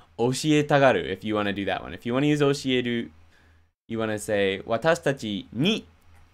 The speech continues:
oshietagaru. There you go. That would work too. All right.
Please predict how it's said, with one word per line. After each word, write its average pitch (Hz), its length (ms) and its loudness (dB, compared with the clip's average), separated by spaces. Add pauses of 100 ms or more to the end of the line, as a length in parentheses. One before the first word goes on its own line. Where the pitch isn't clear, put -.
(840)
oshietagaru. 117 1120 0 (1120)
There 95 120 -2
you 80 120 -8
go. 156 280 2 (720)
That 107 140 -2
would 110 80 -2
work 143 180 2
too. 240 240 2 (1300)
All 120 80 2
right. 107 220 2